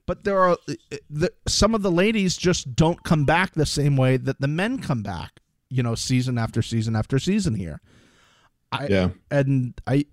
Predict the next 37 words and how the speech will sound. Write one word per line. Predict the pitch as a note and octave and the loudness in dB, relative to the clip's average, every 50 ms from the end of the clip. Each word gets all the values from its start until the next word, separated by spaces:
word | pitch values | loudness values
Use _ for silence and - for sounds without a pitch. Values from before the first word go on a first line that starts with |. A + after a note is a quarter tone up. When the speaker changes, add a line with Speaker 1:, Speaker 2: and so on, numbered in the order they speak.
| - | 0
Speaker 1:
I | C#3 C#3+ | 0 0
feel | - - F#3+ G#3 | 2 2 2 2
like | A#3 A3+ A3 | 2 2 0
there | A3 F3+ | 0 2
were | E3 D3+ | 2 2
more | C3+ C3 B2+ C3 C#3+ D3 D3+ D#3+ E3 E3 E3 E3 E3 E3 D#3 C3+ - - - - - - _ _ _ _ _ _ _ _ _ _ _ _ _ _ _ _ _ | 2 2 2 2 2 2 2 2 2 2 2 2 2 2 2 0 -2 -8 -16 -20 -20 -20 _ _ _ _ _ _ _ _ _ _ _ _ _ _ _ _ _
female | - - - - - E3 F3+ G3 G#3 G#3+ G#3 G#3+ B3 | -20 -20 -12 -6 -4 -2 -2 0 0 0 0 -2 -2
rookies | C4+ - B3+ B3+ - C4 B3+ B3+ A3+ G#3+ | -2 -2 -4 -4 -2 -4 -4 -4 -2 -2
this | A#3+ B3 A3 - - | 0 0 0 0 0
year | A3+ G#3+ A3 G#3+ | 2 2 2 4
than | G#3 F3+ D3 C3 | 4 4 4 4
there | B2+ C3 | 4 4
were | B2+ B2+ C3 B2+ A#2 | 4 4 4 4 2
male | G#2+ G#2 G#2+ A2+ A#2+ C#3+ E3+ G3+ | 2 0 0 2 2 2 2 2
rookies. | A3+ B3 B3 B3 - - C4+ C#4 D4 C#4 C4 - - - - - - - - - _ - | 0 0 -4 -4 -4 -2 -2 0 0 -2 -2 -4 -8 -10 -10 -12 -14 -18 -20 -16 _ -8
I, | C#3 - _ - | -8 -8 _ -4
I | C3 C#3+ D#3+ | -2 2 4
Speaker 2:
Sounds | E3+ D#3 A#2+ | 4 4 6
Speaker 1:
don't | G#2 | 4
Speaker 2:
right, | F#2+ G2 G2+ - - | 4 4 2 0 -2
I | - B2 | -4 -4
think. | A#2 - B2+ C3+ D3 - - - _ _ - | -2 0 0 0 0 -2 -8 -20 _ _ -12
Speaker 1:
I | B2+ C3 | -10 -10
think | - - - - G3+ G3 - | -12 -10 -6 -6 -6 -4 -4
that | - - | -8 -8
might | A2 A#2+ A2 F#2 F#2+ | -6 -6 -8 -8 -10
be | F#2+ F#2 | -12 -14
true. | - - - F#2 G2 F#2+ | -12 -10 -10 -10 -8 -10
I, | F#2 E2+ - - A2+ A#2 | -10 -10 -6 -2 0 2
I'd | A#2+ | 2
have | C3 B2+ A#2+ - | 4 2 2 2
to, | - A#2+ G#2+ G2 - - - | 0 0 0 0 -2 -2 -2
I'd | A2+ A#2+ B2 | -2 0 0
have | A#2 - | 0 -2
to | - G2 | -4 -6
verify | - G2 F2 E2 - - - D2 E2 | -8 -6 -8 -8 -8 -8 -10 -10 -10
that. | D2+ D2+ D2 C2 C2 | -10 -12 -12 -14 -16